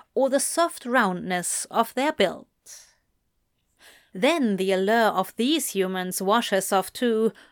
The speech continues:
for reasons Crowley doesn't fully understand. Why should he satisfy himself with weak one-night stands when he has the real thing, his angel,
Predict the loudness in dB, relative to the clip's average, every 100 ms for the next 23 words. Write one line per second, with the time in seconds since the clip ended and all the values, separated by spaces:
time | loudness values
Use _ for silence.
0 | _ 0 2 2 0 -2 -4 -6 -2 0
1 | 0 -2 -6 -4 -2 -2 -6 -6 -4 -2
2 | 0 2 0 -2 -2 2 4 4 0 -12
3 | -18 -20 _ _ _ _ _ _ _ _
4 | _ -20 -18 -2 2 4 4 0 0 0
5 | -2 -4 0 0 0 -4 -2 -2 -2 -4
6 | -2 2 2 2 -2 -2 -2 -2 -4 -6
7 | -2 0 2 2 2 0 2 2 2 0
8 | -2 -6 0 2 4 2 2 2 0 -4
9 | -4 -2 -2 -2 -4 -4 -2 0 0 -2
10 | -12 _ 0 0 0 0 0 2 0 4
11 | 4 4